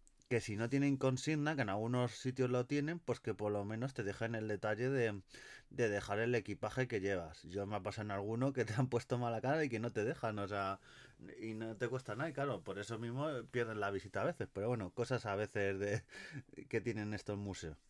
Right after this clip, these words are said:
Pues eso, merece mucho la pena este Palacio de los Borgia, el palacio que, en el que estuvieron fue propiedad de dos papas,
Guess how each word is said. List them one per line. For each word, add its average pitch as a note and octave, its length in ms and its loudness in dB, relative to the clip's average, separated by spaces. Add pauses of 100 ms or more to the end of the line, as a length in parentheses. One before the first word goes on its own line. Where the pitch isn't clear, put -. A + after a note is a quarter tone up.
(840)
Pues B2+ 160 0
eso, F#2+ 200 0
merece C3 340 0
mucho D3 400 0
la A#2+ 340 6
pena D#3+ 320 0
este A#2+ 460 -2 (360)
Palacio B2 500 2
de A2+ 100 4
los G#2+ 240 4
Borgia, E3+ 500 4 (560)
el A#2+ 140 0
palacio C3 520 4
que, B2 500 6
en A#2 160 0
el A2+ 140 0
que - 80 0
estuvieron A#2 760 2
fue B2+ 260 2
propiedad A#2 520 4
de G2+ 160 6
dos A#2 180 4
papas, F#3 640 4